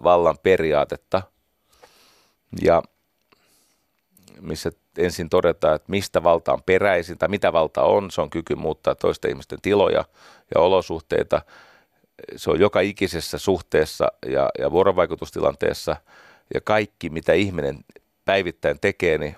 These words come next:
valta löytyy sieltä. Se, se on, se on tämmönen joka paikkaan hiipivä. Se on vähän niin kuin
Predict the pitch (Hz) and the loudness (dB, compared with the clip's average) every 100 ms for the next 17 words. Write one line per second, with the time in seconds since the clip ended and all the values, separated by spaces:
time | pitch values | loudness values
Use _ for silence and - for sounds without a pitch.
0 | - 82 85 80 87 90 - 69 80 67 | 0 2 2 2 2 0 -2 -6 -2 -2
1 | - 78 - - - - - - 78 71 | -2 -10 -12 -8 -8 -8 -8 -2 -2 -2
2 | _ _ _ - _ - - - - - | _ _ _ -20 _ -12 -8 -8 -6 -6
3 | - - 80 - _ _ _ _ _ - | -6 -6 -8 -12 _ _ _ _ _ -10
4 | - 95 92 - 85 82 - 78 90 85 | -4 -2 0 2 0 0 -2 -2 -2 -6
5 | - - - - _ _ _ _ _ _ | -4 -4 -4 -6 _ _ _ _ _ _
6 | - - 95 95 90 92 | -8 -2 -2 -2 -4 -6